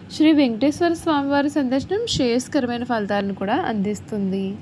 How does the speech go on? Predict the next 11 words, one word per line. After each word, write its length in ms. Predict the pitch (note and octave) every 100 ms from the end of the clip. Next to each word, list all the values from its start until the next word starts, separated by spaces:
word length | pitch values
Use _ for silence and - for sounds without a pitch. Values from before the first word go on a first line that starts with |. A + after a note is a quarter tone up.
| - - - - - - -
మీకు 260 | D4 F#4+ G#4
బ్రహ్మాండమైనటువంటి 1040 | D#4 C#4+ B3 A#3+ C4+ F#4 F#4 D#4 C#4+ C4+ C#4
వ్యాపార 460 | B3 G3+ G3+ C4
బలం 400 | C4 A#3 G#3+ B3
లభిస్తుంది. 680 | A#3+ G3 A3 - G#3+ F#3+ G3 -
ఉన్నత 300 | A#3+ C4+ C#4+ D#4
శిఖరాలు 420 | C#4 A#3 A3 A3 -
అధిరోధిస్తారు. 760 | A3 G3 F#3+ G3 G3+ - F#3+ F#3+ -
ఆర్థికపరమైన 600 | G3+ F#3+ G#3 - - F#3+ F#3 F#3+
విషయాలు 320 | - F#3+ - F#3
అద్భుతంగా 520 | D#3+ G#3+ A3 F#3+